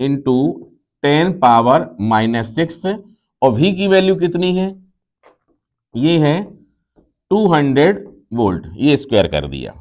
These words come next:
इसको कट करिए, कैल-, सिंप्लीफाई करिए। यहां कितना आ जाएगा? फ़ोर into टेन पावर फ़ोर। देख रहे हैं, डबल ज़ीरो है तो फ़ोर ज़ीरो हो जाएंगे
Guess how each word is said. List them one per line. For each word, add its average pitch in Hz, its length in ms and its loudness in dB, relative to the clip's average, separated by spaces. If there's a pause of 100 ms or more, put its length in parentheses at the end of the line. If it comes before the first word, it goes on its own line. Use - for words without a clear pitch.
(920)
इसको 110 260 -8
कट 135 240 0
करिए, 160 340 2
कैल-, 131 320 -4 (500)
सिंप्लीफाई 160 600 4
करिए। 156 400 2 (1400)
यहां 127 200 6
कितना 151 300 4
आ 156 100 8
जाएगा? 156 440 8 (920)
फ़ोर 185 420 8
into 135 320 4 (120)
टेन 151 280 6
पावर 127 380 8
फ़ोर। 101 280 4 (920)
देख 117 140 0
रहे 151 140 6
हैं, 202 140 2 (600)
डबल 127 280 4
ज़ीरो 156 280 6
है 202 180 4
तो - 440 -2
फ़ोर 156 260 4
ज़ीरो 165 240 6
हो 165 140 8
जाएंगे 170 440 4